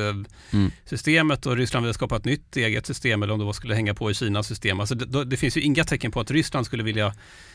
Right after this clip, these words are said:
Speaker 2: bevara dollarns hege-, hegemoni, va?
Speaker 1: Nej, det är lurigt det här.
Speaker 2: Om det inte finns någon, någon
Speaker 1: Ja.
Speaker 2: annan idé
Speaker 1: Nej.
Speaker 2: som diskuteras bakom lyckta dörrar.
Speaker 1: Det är så bra om man bara tar ut, tar över Vita huset, så kan man använda
Speaker 2: <laughs>
Speaker 1: dollarhegemoni själv.
Speaker 2: Men det, det kanske redan har fallit bort i diskussionen hur, hur mäktigt det här har gjort i U S A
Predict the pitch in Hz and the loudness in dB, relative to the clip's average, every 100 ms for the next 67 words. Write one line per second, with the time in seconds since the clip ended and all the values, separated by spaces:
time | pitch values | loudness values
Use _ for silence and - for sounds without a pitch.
0 | - - - 120 117 131 156 127 101 120 | -20 -20 -6 0 2 4 4 4 4 2
1 | 117 107 107 120 110 113 127 113 113 170 | 2 0 0 -2 -2 -2 0 0 2 0
2 | 151 87 - - 123 135 151 139 - 139 | 0 -4 -10 -6 2 4 4 2 2 2
3 | 151 151 156 113 131 104 90 - 127 123 | 4 4 4 2 4 4 4 2 0 0
4 | - 135 123 117 120 123 117 139 143 135 | -2 -2 0 0 2 2 4 2 2 0
5 | 131 - - - _ - 120 110 101 101 | -4 -12 -20 -20 _ -6 0 2 2 0
6 | 92 98 104 - 107 101 95 - - - | 0 0 -4 -6 -2 0 0 -4 -8 -12
7 | - 101 - 107 101 - 98 92 92 95 | -4 -4 -2 -4 -4 -2 -2 0 -2 -4
8 | 120 127 135 113 113 113 95 101 92 90 | -4 0 4 4 6 4 4 4 2 4
9 | 101 90 92 95 87 90 - - - - | 4 4 4 2 2 2 0 -8 -8 -6
10 | 117 113 113 107 - 123 - 127 127 104 | -4 -4 0 2 4 2 2 0 4 4
11 | 101 101 101 - - - - - - - | 4 6 6 4 -2 -4 -2 2 0 0
12 | - - - - - - - - - 175 | -2 -2 -2 -6 -8 -10 -14 -6 2 4
13 | 160 175 151 165 190 202 175 156 156 151 | 4 2 4 4 4 6 6 6 6 4
14 | 180 202 170 170 165 156 123 107 113 120 | 2 2 2 4 4 4 2 2 2 0
15 | 117 123 117 - 110 107 104 127 - 123 | 2 2 2 0 0 2 2 0 -2 -4
16 | 101 - | -2 -4